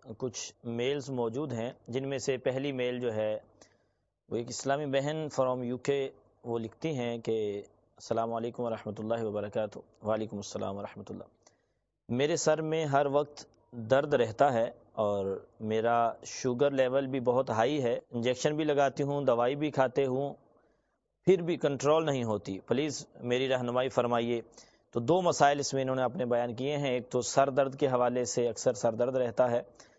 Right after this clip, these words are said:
اور دوسرا شوگر لیول بھی ہائی رہتا ہے، شوگر ان کی بڑھی ہوئی ہے۔ تو درد سر کے لیے سورۃ الناس، قرآن پاک کی آخری سورت قل اعوذ برب الناس، یہ مکمل سورت سات بار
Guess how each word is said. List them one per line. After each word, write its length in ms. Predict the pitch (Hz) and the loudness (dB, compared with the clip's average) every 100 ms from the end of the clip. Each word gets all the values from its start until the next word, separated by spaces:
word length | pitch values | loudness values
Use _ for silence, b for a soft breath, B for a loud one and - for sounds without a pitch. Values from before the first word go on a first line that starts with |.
| b - | b 0
اور 180 | 113 110 | 2 2
دوسرا 400 | 120 110 123 123 123 113 | 0 0 2 4 4 0
شوگر 420 | - 131 123 143 | -4 -2 2 2
لیول 340 | 131 123 120 120 | 4 2 2 0
بھی 220 | 120 131 - - | -2 -4 -10 -4
ہائی 180 | 98 107 | 0 2
رہتا 360 | 117 110 - 113 | 2 0 2 2
ہے، 100 | 113 | 2
شوگر 380 | - 110 123 123 | -2 0 0 0
ان 140 | 127 110 | -6 -8
کی 100 | 113 | -4
بڑھی 240 | 107 113 147 | -2 -2 -2
ہوئی 200 | 131 123 | 0 0
ہے۔ 120 | 117 - - b b b b - | 0 -4 -20 b b b b -2
تو 160 | 113 | 0
درد 380 | 113 113 147 170 | 2 4 4 4
سر 200 | 170 165 | 4 4
کے 120 | 165 | 4
لیے 200 | 165 160 | 2 2
سورۃ 380 | 156 156 156 160 | 0 2 4 4
الناس، 600 | 156 131 117 110 92 - - _ _ _ - - - | 2 2 4 4 2 -6 -14 _ _ _ -20 -8 0
قرآن 280 | 127 131 | 2 4
پاک 240 | 120 123 120 | 4 4 4
کی 100 | 123 | 2
آخری 280 | 120 - 139 | 2 0 -4
سورت 400 | - 127 131 127 - - | 0 2 2 -2 -8 0
قل 260 | 151 151 - | 2 0 0
اعوذ 420 | 131 117 147 139 | 0 0 -2 -2
برب 360 | 127 127 127 120 | -2 -2 0 -2
الناس، 480 | 113 117 123 143 - b b b b | 0 2 2 0 -8 b b b b
یہ 360 | 123 127 139 139 | 0 2 2 2
مکمل 480 | 131 123 156 160 156 | 0 0 2 2 0
سورت 440 | - 123 139 143 - | 2 2 2 0 -12
سات 440 | - - 135 135 123 | -10 6 8 8 4
بار 260 | 110 98 | 2 2